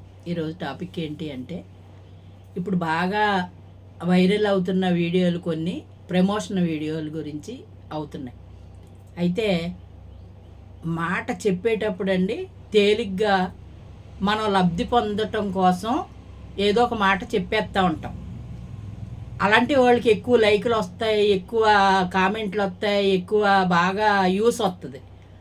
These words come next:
ఎందుకంటే అంత తేనె పూసినట్టు మాట్లాడతారు కనుక అటువంటి వాళ్ళకి వస్తాయండి. నిర్భయంగా నిజాన్ని మాట్లాడి విషయాన్ని నిర్భయంగా చెప్పేవాళ్ళు, ఆ, అలాంటి వాళ్ళు ఉన్నారనుకోండి, అటువంటి వాళ్ళకి లైకులు రావు, యూస్ రాదు, ఏమీ రాదు.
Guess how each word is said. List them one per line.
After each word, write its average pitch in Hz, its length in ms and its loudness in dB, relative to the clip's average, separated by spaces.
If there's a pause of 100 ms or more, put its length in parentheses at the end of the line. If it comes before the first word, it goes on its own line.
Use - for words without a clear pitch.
(300)
ఎందుకంటే 240 420 0
అంత 208 540 0
తేనె 220 540 4
పూసినట్టు 247 560 -4
మాట్లాడతారు 202 760 0
కనుక 226 440 -2 (160)
అటువంటి 208 380 -2
వాళ్ళకి 214 180 -4
వస్తాయండి. 170 560 -2 (120)
నిర్భయంగా 214 680 0
నిజాన్ని 214 520 0
మాట్లాడి 185 720 0 (400)
విషయాన్ని 240 580 4
నిర్భయంగా 214 600 -2
చెప్పేవాళ్ళు, 196 840 0 (720)
ఆ, 208 80 -2
అలాంటి 220 480 2
వాళ్ళు 226 280 4
ఉన్నారనుకోండి, 196 760 2
అటువంటి 190 440 2
వాళ్ళకి 208 240 0
లైకులు 190 500 2
రావు, 226 380 2
యూస్ 202 420 0
రాదు, 214 320 0
ఏమీ 202 380 4
రాదు. 151 320 -2